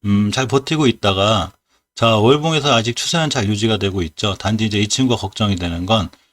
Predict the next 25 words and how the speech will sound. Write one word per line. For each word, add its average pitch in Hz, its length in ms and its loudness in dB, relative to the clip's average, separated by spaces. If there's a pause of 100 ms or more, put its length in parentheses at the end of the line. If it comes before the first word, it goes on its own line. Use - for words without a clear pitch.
(220)
월봉 143 300 2
전고점에 143 560 0
대한 107 180 2
부담감이죠. 87 640 -2
이렇게. 87 400 -6
그래서 95 340 -8 (320)
예전 117 260 2
고점들을 120 460 2
돌파하고 101 420 -2
나가야 101 340 2
되는데 95 300 -2
여기 127 280 2
있는 139 180 2
매물대가 101 560 0 (160)
솔직히 - 300 -10
좀 143 120 -2
만만찮아요. 95 680 -2
그래서 90 260 -6
올라가도 101 420 0
자꾸 - 280 -10
밀리곤 98 360 -4
하고요. 123 420 -4 (500)
자, 107 160 0
주봉에서 143 560 2
보시면 113 580 2